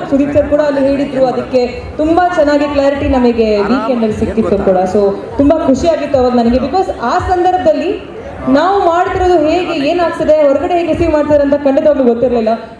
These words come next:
ಮನೇಲಿ ಇರ್ಬೇಕಿದ್ರೆ ಸುದೀಪ್ ಸರೇ ಹೇಳಿದಾಗ ಅವಾಗ ಗೊತ್ತಾಗಿತ್ತು. And, ಆ, ನಿಜವಾಗ್ಲೂ ಹೊರಗೆ ಬಂದ್ಮೇಲೆ ನನಗೆ ಸುಮಾರಷ್ಟು ಗಿಫ್ಟ್ ಬರ್ತಿರೋದೇ ಬಳೆಗಳು.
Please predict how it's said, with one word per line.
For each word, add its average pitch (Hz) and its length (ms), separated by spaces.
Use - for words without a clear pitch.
ಮನೇಲಿ 285 300
ಇರ್ಬೇಕಿದ್ರೆ 302 440
ಸುದೀಪ್ 277 300
ಸರೇ 311 140
ಹೇಳಿದಾಗ 262 320
ಅವಾಗ 247 140
ಗೊತ್ತಾಗಿತ್ತು. 214 640
And, 208 280
ಆ, 190 200
ನಿಜವಾಗ್ಲೂ 330 440
ಹೊರಗೆ 269 320
ಬಂದ್ಮೇಲೆ 277 400
ನನಗೆ 262 480
ಸುಮಾರಷ್ಟು 339 880
ಗಿಫ್ಟ್ 294 220
ಬರ್ತಿರೋದೇ 262 460
ಬಳೆಗಳು. 202 440